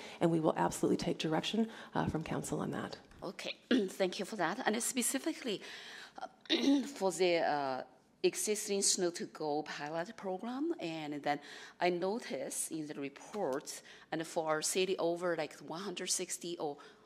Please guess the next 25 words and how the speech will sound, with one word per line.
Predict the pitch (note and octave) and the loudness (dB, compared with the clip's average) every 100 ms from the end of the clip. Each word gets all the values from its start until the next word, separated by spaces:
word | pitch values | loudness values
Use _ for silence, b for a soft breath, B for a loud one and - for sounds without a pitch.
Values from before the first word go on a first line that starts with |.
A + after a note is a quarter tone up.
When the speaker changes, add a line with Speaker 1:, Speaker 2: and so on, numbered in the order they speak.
| B | B
Speaker 2:
over | D#3+ D#3+ E3 | -4 -2 -4
two | - F3 | -2 -2
hundred | G#3 E3+ E3+ E3 D#3+ | -2 -2 0 0 -2
community | - D3+ D3+ D#3 | -4 -2 -4 -4
leagues, | D3+ F3 - - | -4 -4 -4 -6
uh, | - - - b b | -6 -12 -18 b b
I | E3 | -4
don't | D#3+ G#3 | -2 -4
have | E3+ | -4
a | D#3 | -4
sp-, | - - _ - | -6 -8 _ -14
exactly | D3 D3+ D3 - D#3 | -6 -4 -4 -4 -6
number, | D3+ D#3 F#3+ B B | -6 -2 -4 B B
but | F3 F3 G3+ | -2 -2 -2
only | G#3 A#3 A#3 A3+ | 0 2 2 0
forty-nine | - F#3+ F#3+ F#3 F3+ D#3+ D#3+ | -4 -2 0 0 -2 -2 -2
community | E3 E3 D#3 D#3+ - | -4 -6 -6 -6 -6
leagues | C#3+ - - B B - | -6 -6 -10 B B -8
applied | C#3 - - C#3+ C3+ - - B B B | -6 -6 -8 -8 -6 -8 -10 B B B
for | - D#3+ C#3+ | -2 0 2
that | D3+ C#3+ D3 | 0 0 0
Snow | D#3 D3 D3 | 0 -2 -6
to | C#3+ | -8
Go | - C#3+ | -8 -8
program. | - C3+ C3 | -4 -4 -2